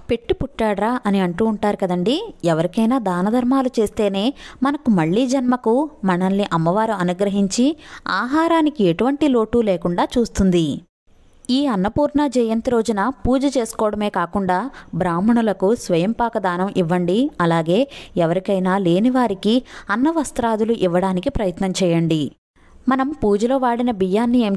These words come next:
చేయాలంటే, మనం నిత్యం వాడుకునే బియ్యం డబ్బాలో వేసేసుకోవచ్చు. మనం బియ్యాన్ని అన్నంగా వండుకుని తినవచ్చు, లేదా ఏదైనా ప్రసాదం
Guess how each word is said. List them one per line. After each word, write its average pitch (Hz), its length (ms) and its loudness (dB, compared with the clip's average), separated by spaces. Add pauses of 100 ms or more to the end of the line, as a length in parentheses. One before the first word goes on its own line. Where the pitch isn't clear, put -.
(120)
చేయాలంటే, 196 540 0
మనం 240 360 0
నిత్యం 180 400 0
వాడుకునే 208 460 0
బియ్యం 185 400 0
డబ్బాలో 185 380 0
వేసేసుకోవచ్చు. 180 880 0 (380)
మనం 190 260 0
బియ్యాన్ని 196 520 0 (100)
అన్నంగా 185 420 0
వండుకుని 180 440 -2
తినవచ్చు, 202 680 -2 (120)
లేదా 196 380 2 (320)
ఏదైనా 196 300 0
ప్రసాదం 214 520 -2